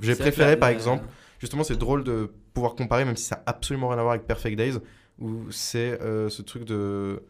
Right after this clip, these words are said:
Speaker 1: Le, le moins possible créer de la beauté, là où on essaie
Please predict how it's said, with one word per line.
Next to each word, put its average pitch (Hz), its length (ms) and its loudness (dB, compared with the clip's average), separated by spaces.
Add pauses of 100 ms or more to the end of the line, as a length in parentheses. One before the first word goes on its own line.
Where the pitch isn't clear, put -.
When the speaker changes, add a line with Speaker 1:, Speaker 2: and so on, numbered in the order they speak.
(540)
Speaker 1:
Le, 107 180 -4
le 110 280 -2 (120)
moins 147 340 2
possible 151 680 -4
créer - 200 -2
de 120 60 -2
la 123 100 4
beauté, 117 380 0
là 127 120 2
où 127 80 0
on 117 80 -2
essaie 117 220 -4